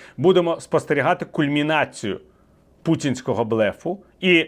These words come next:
спроб Трампа примусити Путіна вийти на ту парадигму,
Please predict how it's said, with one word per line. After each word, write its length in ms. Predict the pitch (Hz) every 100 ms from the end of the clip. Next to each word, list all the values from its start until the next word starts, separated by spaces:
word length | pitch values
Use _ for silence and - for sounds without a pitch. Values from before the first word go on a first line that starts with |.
| -
спроб 600 | - - - 180 160 -
Трампа 640 | - 135 139 175 - 202 - _ -
примусити 640 | 208 175 165 147 - -
Путіна 380 | 131 180 196 190
вийти 360 | 135 143 147 139
на 120 | 131
ту 140 | 127
парадигму, 640 | 131 135 131 143 202 139